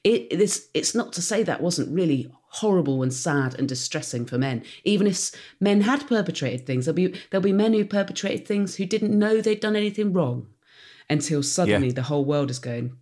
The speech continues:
Speaker 1: "Every single woman that you know has had several horrible fucking things happen to them."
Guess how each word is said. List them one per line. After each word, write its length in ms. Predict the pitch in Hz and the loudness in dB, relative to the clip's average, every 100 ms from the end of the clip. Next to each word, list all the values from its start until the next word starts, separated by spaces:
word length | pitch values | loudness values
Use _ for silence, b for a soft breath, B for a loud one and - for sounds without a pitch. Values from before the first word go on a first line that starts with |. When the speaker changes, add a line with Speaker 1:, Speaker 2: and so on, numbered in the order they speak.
| _ _ _ - 170 | _ _ _ -4 0
Speaker 1:
"Every 300 | 156 160 156 | 0 0 0
single 340 | 156 139 135 | 0 0 0
woman 340 | 123 160 143 | 2 2 2
that 140 | 135 - | -2 0
you 180 | 170 170 | 2 2
know 400 | 139 127 123 127 | 0 -2 -6 -6
has 140 | 127 | -4
had 280 | 131 120 - b b b b _ _ _ _ - | -2 -2 -6 b b b b _ _ _ _ -10
several 680 | - - 196 160 - 147 139 | -6 0 2 2 2 0 0
horrible 640 | - - 170 143 123 120 | -6 -2 2 2 0 -6
fucking 340 | - 120 123 | -8 -10 -12
things 300 | 123 113 113 | -12 -10 -8
happen 260 | 117 - - | -10 -10 -14
to 100 | - | -14
them." 280 | - - | -14 -16